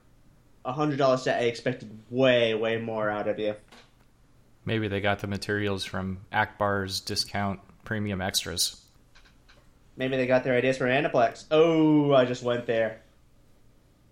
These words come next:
Speaker 2: No, if they got their ideas from Aniplex, it would have been a four hundred dollar set.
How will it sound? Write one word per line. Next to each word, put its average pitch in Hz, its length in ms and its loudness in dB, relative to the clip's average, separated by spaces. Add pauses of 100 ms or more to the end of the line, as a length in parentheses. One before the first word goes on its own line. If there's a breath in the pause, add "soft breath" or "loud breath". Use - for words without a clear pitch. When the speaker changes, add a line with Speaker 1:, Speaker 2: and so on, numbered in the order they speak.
(800)
Speaker 2:
No, 117 280 4
if 117 200 0
they 143 140 2
got 143 180 6
their 104 140 2
ideas 95 340 0
from 95 160 -8
Aniplex, 95 640 -2
it 87 100 -4
would 95 140 -4
have 95 80 -6
been 92 160 -6
a 87 40 -6
four 101 380 -2
hundred 87 280 -4
dollar 78 260 -6
set. 76 300 -4